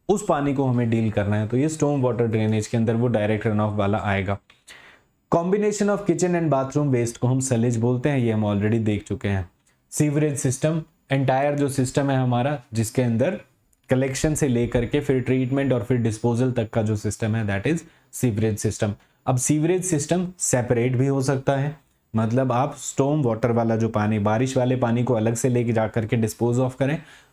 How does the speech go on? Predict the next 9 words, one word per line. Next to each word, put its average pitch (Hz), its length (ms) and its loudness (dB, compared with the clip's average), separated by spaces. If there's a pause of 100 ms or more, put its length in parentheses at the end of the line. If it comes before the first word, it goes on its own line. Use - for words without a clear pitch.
(120)
और 156 320 0
जो 123 200 0
सीवेज 147 460 0
वाला 127 240 2
था 160 140 -2
उसको 127 300 0
अलग 107 220 0
से 107 160 -2
करें, 107 240 0